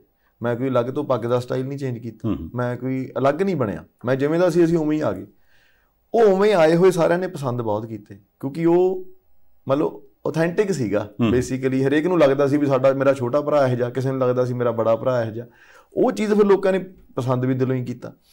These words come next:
Speaker 1: ਫਿਰ ਉਹਨਾਂ ਨੂੰ ਹੌਲੀ ਹੌਲੀ ਪਤਾ, ਮਤਲਬ ਜਦੋਂ ਫਾਦਰ ਸਾਹਿਬ ਉਹਨਾਂ ਨੂੰ, ਉਹ ਤਾਂ ਕਿਉਂਕਿ ਗਾਣੇ ਗੁਣੇ ਤਾਂ ਸੁਣਦੇ ਹੀ ਨਹੀਂ ਸੀ।
Speaker 2: ਹੂੰ, ਹੂੰ।
Speaker 1: ਉਹ ਹੌਲੀ ਹੌਲੀ ਜਦੋਂ ਘਰੇ ਮੁੰਡਿਆਂ ਨੇ ਆਉਣਾ ਵੀ "ਅੰਕਲ ਅਸੀਂ ਮਿਲਣਾ, ਮੈਂ ਪੱਗ ਬੰਨ੍ਹਦਾ ਬਾਈ ਵਰਗੀ, ਮੈਂ ਏਦਾਂ ਕਰਦਾ", ਫਿਰ ਉਹਨਾਂ ਨੂੰ ਹੌਲੀ ਹੌਲੀ, ਹੌਲੀ ਹੌਲੀ ਪਤਾ ਲੱਗਿਆ ਵੀ ਜੋ ਅਸੀਂ ਸਿਖਾਇਆ ਸੀ ਟਰੈਕ ਸਹੀ ਤੇ ਆ,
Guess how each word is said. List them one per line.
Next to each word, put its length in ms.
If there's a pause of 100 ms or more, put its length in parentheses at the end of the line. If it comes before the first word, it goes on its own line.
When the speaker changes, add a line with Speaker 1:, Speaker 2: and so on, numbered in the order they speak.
(280)
Speaker 1:
ਫਿਰ 80
ਉਹਨਾਂ 140
ਨੂੰ 160
ਹੌਲੀ 160
ਹੌਲੀ 160
ਪਤਾ, 500
ਮਤਲਬ 300
ਜਦੋਂ 160
ਫਾਦਰ 300
ਸਾਹਿਬ 200
ਉਹਨਾਂ 200
ਨੂੰ, 240 (120)
ਉਹ 100
ਤਾਂ 120
ਕਿਉਂਕਿ 280
ਗਾਣੇ 280
ਗੁਣੇ 180
ਤਾਂ 100
ਸੁਣਦੇ 280
ਹੀ 60
ਨਹੀਂ 100
ਸੀ। 160
Speaker 2:
ਹੂੰ, 100
ਹੂੰ। 160 (600)
Speaker 1:
ਉਹ 160
ਹੌਲੀ 180
ਹੌਲੀ 160
ਜਦੋਂ 220
ਘਰੇ 260
ਮੁੰਡਿਆਂ 440
ਨੇ 100
ਆਉਣਾ 320
ਵੀ 420
"ਅੰਕਲ 320
ਅਸੀਂ 120
ਮਿਲਣਾ, 720
ਮੈਂ 200
ਪੱਗ 180
ਬੰਨ੍ਹਦਾ 400
ਬਾਈ 240
ਵਰਗੀ, 240
ਮੈਂ 160
ਏਦਾਂ 200
ਕਰਦਾ", 280
ਫਿਰ 200
ਉਹਨਾਂ 120
ਨੂੰ 200
ਹੌਲੀ 180
ਹੌਲੀ, 220
ਹੌਲੀ 220
ਹੌਲੀ 160
ਪਤਾ 260
ਲੱਗਿਆ 280
ਵੀ 300 (600)
ਜੋ 200
ਅਸੀਂ 140
ਸਿਖਾਇਆ 440
ਸੀ 120
ਟਰੈਕ 360
ਸਹੀ 240
ਤੇ 180
ਆ, 260